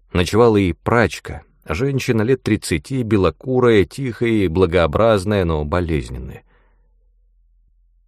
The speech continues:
Хозяйка квартиры — любовница лодочника. Летом сожитель ее держит лодку, а зимой они живут сдачей квартиры ночлежникам.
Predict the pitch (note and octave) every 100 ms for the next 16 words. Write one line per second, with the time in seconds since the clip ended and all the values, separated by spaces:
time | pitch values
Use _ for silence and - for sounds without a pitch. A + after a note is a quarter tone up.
0 | _ - E2 D#3 D3 B2+ G2 D#2 - C#3+
1 | C#3 B2+ F2 - _ _ _ F2 F2+ G#2
2 | F#2 F#2+ - F2+ G#2 D2 - - C2 -
3 | _ _ _ _ _ _ _ _ - C#3
4 | D3 C3+ A2+ F#2 A2+ A2 G2+ F#2+ E2 F#2
5 | D2+ C#2+ D2 A#2 C#3+ - C#3 B2+ G2+ _
6 | _ _ _ _ - D#3+ A#2+ A2+ C3+ C3+
7 | B2 F#2 A2+ G#2 F#2 A2 - G#2+ G2+ F2
8 | F#2+ F2 E2 F#2+ - D2+ B1+ - - -